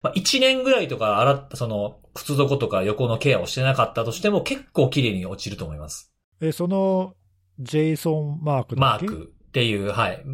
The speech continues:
Speaker 1: これブランドの名前ですね。
Speaker 2: も-、元々は何のブランドなの？く-、靴のブランドなの？
Speaker 1: あ、そういう靴の、あのー、シューケア用品。
Speaker 2: あ、シューケア用品のブランドなんだ。
Speaker 1: はい。他にも、あのー、まあ、同じような靴をきれいにするような、まあ、なんていうんですかね。人間で言うたら、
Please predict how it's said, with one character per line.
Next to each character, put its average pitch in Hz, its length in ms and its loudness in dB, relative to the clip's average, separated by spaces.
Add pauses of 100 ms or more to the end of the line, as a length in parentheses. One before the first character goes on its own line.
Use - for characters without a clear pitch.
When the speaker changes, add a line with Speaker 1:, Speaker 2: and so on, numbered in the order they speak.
Speaker 1:
こ 123 80 2
れ 110 40 0
ブ 127 80 2
ラ 131 120 4
ン 127 80 2
ド 123 80 0
の 117 80 -2
名 101 140 -2
前 95 160 -2
で 90 40 -6
す 98 140 -12
ね。 107 240 -8
Speaker 2:
も-、 180 200 -6
元 214 240 0
々 285 160 -2 (100)
は 208 120 6
何 143 160 0
の 147 80 -2
ブ 117 100 -4
ラ 110 100 0
ン - 20 -6
ド 98 80 -6
な 98 120 -8
の？ 151 120 -10 (200)
く-、 180 180 -2
靴 - 200 -6
の 226 140 2
ブ 214 80 -2
ラ 208 80 2
ン - 20 -2
ド 196 80 -4
な 160 100 -2
の？ 107 200 -10
Speaker 1:
あ、 202 160 4
そ 202 100 4
う 196 40 6
い - 20 6
う - 20 -2
靴 220 240 -6
の、 214 300 4
あ 123 60 2
の 104 580 0
ー、 - 20 -8
シ - 200 2
ュ 160 80 6
ー - 20 -2
ケ 147 200 6
ア 135 60 6
用 139 220 6
品。 85 320 -10
Speaker 2:
あ、 185 140 2 (180)
シ 262 220 0
ュ - 20 2
ー 269 60 0
ケ 285 200 2
ア 285 60 6
用 285 240 4
品 190 180 0
の 277 100 4
ブ 185 100 6
ラ 139 120 6
ン 113 40 -4
ド 123 100 -2
な 117 80 -4
ん 98 80 -6
だ。 95 80 -4
Speaker 1:
は 165 140 4
い。 - 180 -6
他 233 260 2
に 196 140 2
も、 135 400 2
あ 104 40 0
の 98 600 -2
ー、 - 20 -10
ま 151 80 0
あ、 127 100 4
同 143 100 4
じ 135 100 4
よ 147 60 6
う - 20 4
な 107 200 0 (100)
靴 139 220 -2
を 101 80 0
き 127 120 -6
れ 104 140 0
い - 20 -2
に 90 80 -4
す - 120 -6
る 101 120 -4
よ 98 140 -2
う - 20 -4
な、 139 340 2 (240)
ま 123 140 4
あ、 117 60 2
な 113 100 -4
ん - 20 -12
て 110 80 -8
い - 20 -10
う 90 40 -10
ん - 20 -14
で - 0 -
す - 0 -
か 87 80 -8
ね。 85 100 -12
人 135 200 0
間 165 180 2
で 175 380 4
言 196 160 2
う - 40 2
た 120 120 0
ら、 95 260 -2